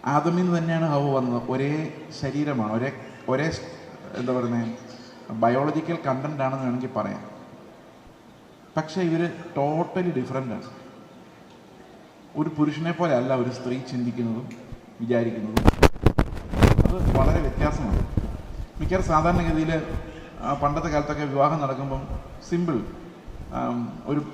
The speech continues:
പെൺകുട്ടി എല്ലാം ഉപേക്ഷിച്ച് ഭർത്താവിലൂടെ പോകുന്നു, ഭർത്താവ് പറയുന്ന എല്ലാം കേൾക്കുന്നു. അപ്പോൾ ഭർത്താവിൻ്റെ പേഴ്സണാലിറ്റിക്ക് അനുസരിച്ച് അഡ്ജസ്റ്റ് ചെയ്യുന്നു. അങ്ങനെ ആ ഒരു പെൺകുട്ടി, ആ ഒരു സ്ത്രീ എന്ന ഒരു ആക്ച്വലൈസേഷൻ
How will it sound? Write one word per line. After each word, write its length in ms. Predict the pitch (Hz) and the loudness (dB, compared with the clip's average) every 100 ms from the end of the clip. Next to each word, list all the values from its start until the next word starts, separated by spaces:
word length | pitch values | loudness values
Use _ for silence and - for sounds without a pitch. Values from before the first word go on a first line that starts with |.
| - | -6
പെൺകുട്ടി 340 | 139 143 147 151 | -4 0 0 0
എല്ലാം 320 | 143 135 135 131 127 120 139 | 0 2 2 0 -2 0 0
ഉപേക്ഷിച്ച് 380 | 131 135 - - | 2 0 -2 -2
ഭർത്താവിലൂടെ 480 | 127 117 131 123 123 | 0 2 0 0 0
പോകുന്നു, 240 | 123 131 | -2 0
ഭർത്താവ് 280 | 151 165 135 | 2 2 0
പറയുന്ന 180 | 131 123 | 0 0
എല്ലാം 200 | 123 123 | 0 0
കേൾക്കുന്നു. 300 | 120 123 131 160 - - - - - - - - - - 143 | -2 -4 -8 -8 -12 -14 -16 -16 -18 -18 -20 -20 -20 -10 -4
അപ്പോൾ 160 | 156 | 2
ഭർത്താവിൻ്റെ 560 | 147 - 165 170 180 180 | 2 4 4 4 4 2
പേഴ്സണാലിറ്റിക്ക് 680 | 170 156 156 160 156 147 | 0 -2 -2 -2 -2 -2
അനുസരിച്ച് 340 | 147 147 147 151 | -2 -2 -2 -2
അഡ്ജസ്റ്റ് 380 | 127 123 131 143 | -2 -6 -8 -4
ചെയ്യുന്നു. 260 | 120 117 156 - - - - - - - - - - - | -2 -2 -4 -12 -18 -20 -20 -20 -20 -18 -18 -18 -14 -6
അങ്ങനെ 380 | 170 175 - - - - | -2 0 -2 -8 -14 -2
ആ 100 | 156 | 2
ഒരു 300 | 165 165 - - | 4 2 0 -2
പെൺകുട്ടി, 520 | 165 175 202 170 - | -2 -2 -2 -2 -2
ആ 100 | 139 | 0
ഒരു 300 | 160 160 156 - - - | 0 2 0 -2 -12 -14
സ്ത്രീ 440 | - 170 196 131 101 | -6 -2 0 -2 -4
എന്ന 380 | 143 156 143 - - - | -6 -2 -4 -4 -12 -4
ഒരു 120 | 143 135 | 2 4
ആക്ച്വലൈസേഷൻ 760 | 143 - 156 160 156 156 | 4 0 -2 0 0 -4